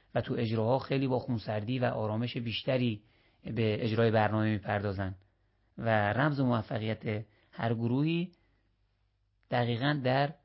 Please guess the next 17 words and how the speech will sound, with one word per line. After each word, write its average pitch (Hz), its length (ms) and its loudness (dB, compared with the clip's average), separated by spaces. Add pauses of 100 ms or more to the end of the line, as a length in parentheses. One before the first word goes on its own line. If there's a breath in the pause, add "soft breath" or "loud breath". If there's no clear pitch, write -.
(280)
تعداد 123 360 2 (360)
اجراهاشه. 117 840 0 (1000)
یعنی 131 160 0
هر 139 160 -2
چی - 140 -10
تعداد 117 340 -2
اجرا 113 600 0 (320 soft breath)
بیشتر 127 420 0
باشه، 160 440 0 (180)
اون 143 160 2
گروه 127 340 2
گروه 127 260 2
موفق‌تریه. 107 880 -2 (220)
خود 117 240 -6
به 117 60 -2
خود 120 280 -2
به 143 320 2